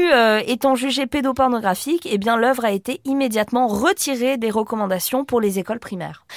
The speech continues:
Il y a une, euh, une version, euh, alternative, hein, qui est beaucoup moins, euh, scabreuse et qui a été donc modifiée par la traductrice de l'École des loisirs. Là, c'était vraiment la version Casterman, hein, que je vous ai lue.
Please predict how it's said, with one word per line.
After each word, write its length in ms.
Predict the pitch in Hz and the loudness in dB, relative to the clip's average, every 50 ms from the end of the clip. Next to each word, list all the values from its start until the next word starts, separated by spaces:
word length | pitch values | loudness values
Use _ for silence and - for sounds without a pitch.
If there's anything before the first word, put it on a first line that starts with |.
| - - - - | -18 -16 -6 -2
Il 120 | 233 233 | 0 4
y 80 | 269 320 | 6 6
a 80 | 349 | 4
une, 200 | 349 285 277 262 | 4 4 2 2
euh, 320 | 240 220 214 202 196 196 - | 4 4 4 2 0 0 0
une 380 | - 226 220 208 196 190 185 185 | -2 0 0 0 0 0 0 0
version, 580 | 190 196 185 - - - - 311 302 294 269 | 0 0 0 0 0 -2 -2 0 0 2 4
euh, 200 | 226 202 196 185 - | 4 6 6 4 4
alternative, 640 | - - 233 - 254 247 233 220 208 - - 180 180 | 2 2 2 2 2 2 2 0 -2 -4 -4 -2 0
hein, 100 | 180 185 | 0 0
qui 160 | 202 - 175 | 0 0 -2
est 40 | 165 | 0
beaucoup 280 | 165 180 208 208 - 220 | 0 -2 -6 -4 -2 0
moins, 340 | 208 208 202 190 185 175 160 | 0 0 0 0 0 0 -2
euh, 40 | |
scabreuse 520 | 160 - - 208 196 202 214 226 226 226 214 | -2 -2 -2 -2 0 2 2 2 2 2 0
et 80 | 190 | -2
qui 120 | 170 - 190 | -2 -2 -4
a 20 | |
été 240 | 180 196 220 220 208 - - - - - - | -2 0 0 0 0 -2 -10 -18 -18 -4 0
donc 120 | 202 208 | 2 4
modifiée 540 | 214 226 254 285 240 269 269 - - 311 294 | 4 6 4 4 2 2 0 0 0 -2 2
par 120 | - 240 214 | 2 4 4
la 100 | 208 202 | 4 2
traductrice 520 | 202 - 226 226 214 - - 262 247 214 | 0 -2 -4 -4 -6 -6 -4 -4 -2 0
de 80 | 196 185 | 0 0
l'École 300 | 190 196 202 226 214 208 | 0 0 0 0 0 2
des 100 | 202 190 | 0 2
loisirs. 440 | 185 185 185 190 233 320 370 349 269 | 2 2 2 2 0 -2 -2 -2 -2
Là, 180 | 208 202 214 | 0 0 0
c'était 220 | 226 - 185 175 196 | 0 0 -2 -2 -2
vraiment 240 | 175 202 226 262 262 | 0 4 4 6 6
la 100 | 233 202 | 6 4
version 340 | 214 214 - - - 277 | 2 0 0 0 -2 -2
Casterman, 600 | 262 - 254 - - - 233 220 208 180 170 170 | 0 0 2 2 2 2 2 2 2 0 2 0
hein, 80 | 175 196 | 0 -2
que 120 | 202 214 185 | -2 -4 -4
je 80 | 185 196 | -4 -4
vous 140 | 202 185 190 | -2 0 2
ai 80 | 180 | 2
lue. 180 | 214 262 320 | 6 6 6